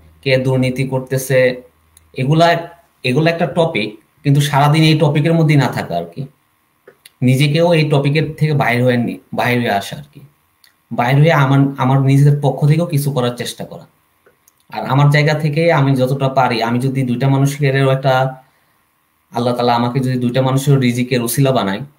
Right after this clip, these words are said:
এটা আমার নিজের মধ্যে একটা satisfaction আসবে যে না, আল্লাহ আমার উসিলাই দুইটা মানুষের রিজিকের ব্যবস্থা করছে। ওই দুইটা মানুষের দ্বারা আরো দশটা, দুইটা family মানে দশটা মানুষের রিজিকের ব্যবস্থা হয়েছে।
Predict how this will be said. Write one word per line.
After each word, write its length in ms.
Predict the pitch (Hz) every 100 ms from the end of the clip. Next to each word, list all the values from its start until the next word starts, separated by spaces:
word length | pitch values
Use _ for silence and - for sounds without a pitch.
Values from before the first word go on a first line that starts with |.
| _
এটা 220 | - 135 151
আমার 200 | 147 147
নিজের 440 | 135 131 131 139
মধ্যে 240 | 131 127
একটা 140 | 143 143
satisfaction 600 | 143 123 - - 104 113
আসবে 240 | 98 95
যে 100 | 98
না, 120 | 104 98
আল্লাহ 340 | 92 110 104
আমার 220 | 107 120
উসিলাই 460 | 123 123 131 110 123 - _ _ _ _ _
দুইটা 200 | 127 123
মানুষের 300 | 120 120 123
রিজিকের 340 | 117 117 117 110
ব্যবস্থা 320 | 107 104 104
করছে। 320 | 101 87 - - _ _ _ -
ওই 100 | 120
দুইটা 300 | 127 139 143
মানুষের 400 | 143 147 156 139
দ্বারা 220 | 143 147
আরো 480 | 131 127 135 131 - - _ _ -
দশটা, 400 | 120 123 - 123
দুইটা 300 | 123 131 127
family 360 | 151 127 127
মানে 220 | 127 131 127
দশটা 320 | 120 - 123
মানুষের 320 | 117 120 120
রিজিকের 320 | 113 113 110
ব্যবস্থা 360 | 101 101 98 101
হয়েছে। 260 | 92 -